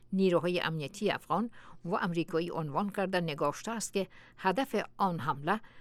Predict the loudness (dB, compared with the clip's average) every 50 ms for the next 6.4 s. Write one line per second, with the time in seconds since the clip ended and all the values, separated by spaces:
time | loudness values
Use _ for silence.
0 | -20 -14 -2 2 2 4 4 4 2 2 0 0 0 0 0 0 0 0 0 -2
1 | -2 -2 -2 0 0 0 0 0 0 0 0 -2 -2 -2 -2 0 0 0 0 0
2 | -2 -2 -2 0 0 0 -2 -2 -2 -2 0 0 0 0 0 0 -2 -2 -4 -4
3 | -4 -2 0 0 2 0 0 -2 -2 0 0 0 2 0 0 2 2 2 2 2
4 | 0 0 0 -2 0 0 0 0 0 -4 -6 -4 -4 -4 -4 -4 -4 -4 -6 -6
5 | -10 -18 -20 -20 -20 -20 -20 -20 -20 -20 -20 -20 -20 -20 -20 -20 -20 -20 -20 -20
6 | -20 -6 -2 0 2 2 0